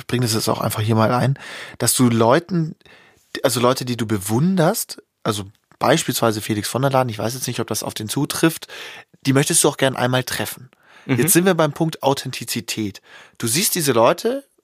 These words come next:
Speaker 1: andauernd auf deinem, äh, Tablet, Smartphone oder whatever, überall halt, ne? Äh, und hast ja eine vermeintliche Verbindung zu denen. Wen hast du schon mal getroffen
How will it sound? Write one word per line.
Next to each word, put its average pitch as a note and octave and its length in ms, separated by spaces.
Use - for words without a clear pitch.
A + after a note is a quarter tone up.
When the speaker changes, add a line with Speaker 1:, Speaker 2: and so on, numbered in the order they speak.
Speaker 1:
andauernd C#3+ 600
auf B2 160
deinem, A2+ 460
äh, A#2 120
Tablet, C#3+ 480
Smartphone B2 680
oder A2+ 460
whatever, G#2 420
überall G2+ 300
halt, A#2+ 260
ne? B2+ 160
Äh, A#2+ 220
und B2 260
hast - 300
ja E3+ 60
eine C#3+ 140
vermeintliche B2 560
Verbindung A2+ 380
zu - 120
denen. - 240
Wen C3 560
hast - 320
du F#3+ 40
schon - 220
mal F3 120
getroffen E3+ 520